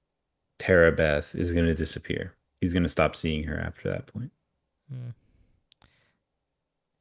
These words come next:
Speaker 1: I think that's gonna happen.
Speaker 2: I, I see where you're going with
Speaker 1: And
Speaker 2: that.
Speaker 1: I think, and I think Joe's gonna convince him to do it.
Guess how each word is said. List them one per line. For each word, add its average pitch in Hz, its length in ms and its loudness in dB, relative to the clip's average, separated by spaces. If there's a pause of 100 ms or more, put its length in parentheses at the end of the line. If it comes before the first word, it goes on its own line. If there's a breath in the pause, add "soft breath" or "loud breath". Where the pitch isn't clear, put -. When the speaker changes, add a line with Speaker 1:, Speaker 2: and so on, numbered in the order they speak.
Speaker 1:
I 87 40 2
think 92 220 0
that's 78 200 2
gonna 69 240 -4
happen. 85 360 -10 (1400)
Speaker 2:
I, 139 300 -8
I 131 40 -4
see 143 220 -4
where 143 120 0
you're 131 120 -2
going 120 240 -6
with 127 120 -6
Speaker 1:
And 101 100 6
Speaker 2:
that. 98 60 10
Speaker 1:
I 101 40 10
think, 107 340 8 (760)
and 98 120 4
I 92 80 6
think 92 320 2
Joe's 85 340 6
gonna 82 220 0
convince 78 440 -4
him 82 80 -4
to 80 80 -4
do 78 160 -2
it. - 120 -8